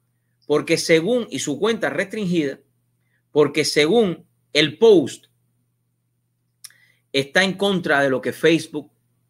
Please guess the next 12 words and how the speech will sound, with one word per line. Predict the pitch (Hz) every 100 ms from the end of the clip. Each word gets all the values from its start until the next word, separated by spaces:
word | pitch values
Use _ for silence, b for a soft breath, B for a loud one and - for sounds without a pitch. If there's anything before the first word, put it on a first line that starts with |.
| _ _ _ _
dice | - 151 165 151
que | 120
debe | 110 123
hacerse. | 110 - 69 - _ _
No | 143 208
se | 208
mueva. | 190 139 90 - _ _ _ _ _ _ _ _ _ _
Vamos | 113 151 180
a |
hablar | 170 180 180
de | 170
Cala, | 165 117 127